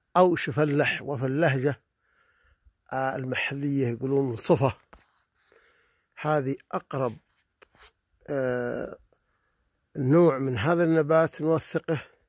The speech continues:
بالقرب من المدينة المنورة، قريب جدا في أحد الشعاب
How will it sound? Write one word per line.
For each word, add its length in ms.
بالقرب 520
من 140
المدينة 380
المنورة، 460
قريب 340
جدا 560
في 220
أحد 240
الشعاب 580